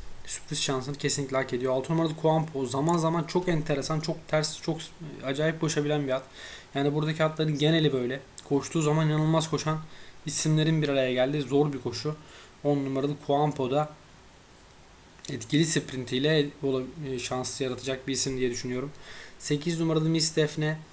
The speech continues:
e, Ankara pistini sevdi. Üzerinde de çok formda bir Özcan Yıldırım var. E, formuyla bu koşuda da şans olacak. E, lehine mesafede. Şanslı.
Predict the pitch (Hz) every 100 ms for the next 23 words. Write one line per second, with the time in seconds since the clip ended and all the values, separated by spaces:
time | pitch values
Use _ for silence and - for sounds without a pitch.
0 | - - - 143 131 127 127 131 - -
1 | 147 147 151 151 - - 151 147 151 143
2 | 147 160 139 151 160 151 160 160 - 180
3 | - 147 143 139 135 131 135 131 135 139
4 | 131 143 - - - - - - 127 120
5 | 117 110 - - - 160 156 151 123 147
6 | - - - 156 156 135 117 120 135 -
7 | 135 - 120 131 123 123 123 131 139 131
8 | 117 113 110 113 139 151 - - - -
9 | - - 131 127 - 156